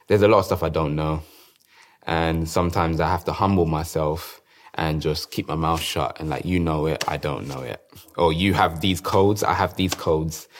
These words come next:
Let's build a bridge or let's find a way to exchange." And that's what it is. I think it's, it's a lot more an exchange I go for.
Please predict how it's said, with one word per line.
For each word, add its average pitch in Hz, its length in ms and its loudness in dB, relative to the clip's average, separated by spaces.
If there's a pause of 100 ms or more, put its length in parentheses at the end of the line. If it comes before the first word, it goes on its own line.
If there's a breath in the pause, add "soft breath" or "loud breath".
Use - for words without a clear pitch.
(160 loud breath)
Let's 92 180 0
build 87 260 2
a 80 60 0
bridge 80 400 2
or 71 100 0
let's 82 240 0
find 82 320 0
a 78 60 0
way 82 340 4 (540 soft breath)
to 80 360 4
exchange." 101 640 2
And 92 140 0
that's 107 180 0
what 107 100 6
it 95 100 2
is. 107 180 2
I 73 60 0
think 85 220 -4
it's, - 300 -8 (300 soft breath)
it's 107 100 -2
a 113 80 8
lot 113 180 4
more 110 200 4
an 98 100 4
exchange 98 720 2
I 73 100 -2
go 78 220 -2
for. - 400 -8